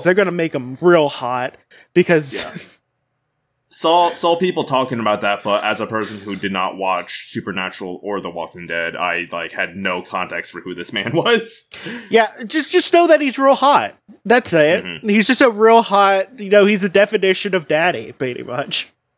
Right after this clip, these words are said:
Speaker 2: Uh, so Jessica's leading them through town, looking at all of Jughead's spots, searching. She says she knows all his hiding spots. Uh, she's not actually looking for Jughead. She's,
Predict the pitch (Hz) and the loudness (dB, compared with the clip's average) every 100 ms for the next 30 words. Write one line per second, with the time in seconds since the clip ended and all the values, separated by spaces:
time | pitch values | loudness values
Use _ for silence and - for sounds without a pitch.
0 | _ _ _ _ _ _ 120 120 117 117 | _ _ _ _ _ _ 0 2 2 0
1 | 113 113 - _ _ _ _ _ _ _ | -2 -4 -10 _ _ _ _ _ _ _
2 | _ _ _ - 127 117 120 156 143 135 | _ _ _ -10 -6 -6 -4 -6 -4 -4
3 | 120 113 110 104 107 95 98 92 92 95 | -2 -2 -4 -8 -10 -8 -6 -6 -8 -12
4 | 98 92 80 92 90 85 92 92 90 - | -8 -8 -6 -6 -8 -8 -8 -8 -10 -10
5 | - 98 98 95 - 98 92 92 90 90 | -4 0 0 -2 -10 -12 -10 -12 -12 -14
6 | 87 - 95 87 87 - 95 90 92 95 | -16 -16 -16 -14 -14 -12 -12 -8 -6 -8
7 | 92 101 98 - 98 95 95 - _ _ | -6 -6 -6 -6 -4 -4 -6 -14 _ _
8 | _ _ _ _ 104 104 101 98 - 143 | _ _ _ _ 0 2 0 -2 -6 -6
9 | 185 180 127 110 - 98 101 98 92 92 | 0 0 0 -2 -4 -8 -8 -10 -12 -10
10 | 85 92 90 95 90 - 110 104 95 - | -6 -6 -4 -6 -6 -6 -6 -6 -8 -10